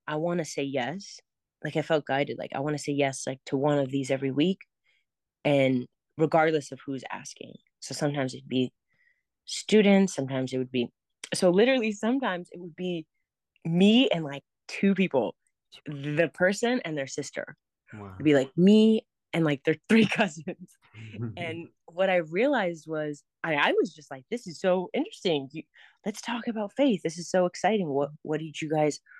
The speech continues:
Speaker 1: what was your experience in your life? And what called you to faith?" I was so excited to learn from them. And they were so ashamed they didn't have more people on the call. E-,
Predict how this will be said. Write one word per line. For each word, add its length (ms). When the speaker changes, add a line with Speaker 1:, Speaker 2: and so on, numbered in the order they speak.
Speaker 1:
what 100
was 160
your 120
experience 680
in 80
your 120
life? 320
And 120
what 160
called 340
you 140
to 80
faith?" 300
I 60
was 160
so 140
excited 520
to 100
learn 720
from 280
them. 440
And 320
they 180
were 160
so 720
ashamed 640
they 100
didn't 160
have 160
more 180
people 320
on 120
the 80
call. 360
E-, 60